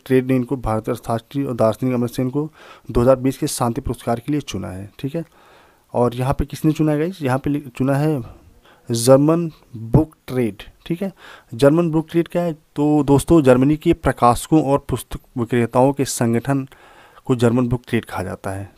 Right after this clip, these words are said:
ठीक है, तो ये याद रखेंगे। और ये जो शांति पुरस्कार दिया जा रहा है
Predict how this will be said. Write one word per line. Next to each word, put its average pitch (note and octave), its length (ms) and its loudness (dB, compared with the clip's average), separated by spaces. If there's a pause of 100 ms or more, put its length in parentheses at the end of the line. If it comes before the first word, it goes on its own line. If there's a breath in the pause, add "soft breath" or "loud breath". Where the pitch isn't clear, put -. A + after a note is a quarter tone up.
ठीक C#3+ 160 -2
है, F3 180 -2 (300 soft breath)
तो A#2+ 60 -4
ये A#2+ 200 0
याद F#2+ 240 -2
रखेंगे। F#2+ 400 -8 (640 loud breath)
और B2+ 440 4
ये B2+ 320 4
जो E3+ 260 8
शांति C3 320 -4
पुरस्कार D3 380 -2
दिया C3 240 0
जा A#2+ 140 4
रहा A2 140 0
है A#2+ 240 -4